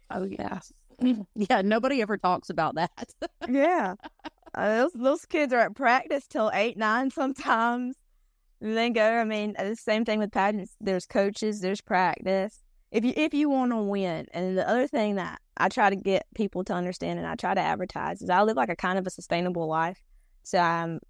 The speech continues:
Speaker 2: not completely zero waste, but I redu-, um, I live a reduced waste lifestyle. And so the costs associated with pageants are sometimes ridiculous. But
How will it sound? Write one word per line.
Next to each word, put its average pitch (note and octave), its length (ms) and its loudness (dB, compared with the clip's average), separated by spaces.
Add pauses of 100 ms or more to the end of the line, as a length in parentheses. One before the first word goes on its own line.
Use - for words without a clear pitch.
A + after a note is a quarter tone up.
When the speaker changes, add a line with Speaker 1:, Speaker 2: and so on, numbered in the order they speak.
Speaker 2:
not G#3 220 2
completely G3+ 360 0
zero F3+ 300 2
waste, F#3+ 480 0
but F#3+ 120 -2
I E3+ 140 2
redu-, E3+ 400 -4
um, F3+ 200 -2
I G#2 100 -2
live F3+ 180 2
a F3 40 -6
reduced F3 400 -2
waste G3 240 2
lifestyle. A#3+ 520 0 (680)
And A3+ 160 2
so G#3 220 4
the F#3+ 120 -4 (120)
costs F4 520 2
associated F#3+ 600 -2
with A3 120 -8
pageants - 540 -6
are E3+ 440 0 (320)
sometimes C#4 520 0
ridiculous. F#3+ 600 -2 (400)
But G#3 260 2